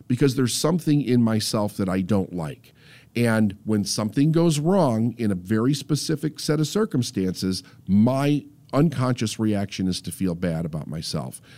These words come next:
So what we want to do is we want to get help to find out what that is so that we can heal it and actually begin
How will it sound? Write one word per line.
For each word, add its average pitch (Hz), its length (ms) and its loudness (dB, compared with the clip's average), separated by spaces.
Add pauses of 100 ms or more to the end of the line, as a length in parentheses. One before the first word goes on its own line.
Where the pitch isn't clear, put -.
(140)
So - 160 2
what 180 140 4
we 190 80 4
want 170 200 4
to 147 60 4
do 214 180 2
is 151 120 4
we 147 100 4
want 151 200 4
to 143 60 4
get 127 160 0
help 156 260 0
to 120 60 -8
find 120 280 0
out 110 140 -2
what 123 260 -2
that 110 240 2
is 151 400 4 (240)
so - 180 2
that 131 140 2
we 127 100 2
can 104 140 -2
heal 170 440 2
it 185 120 0
and 110 140 -2
actually 110 500 0
begin 92 560 0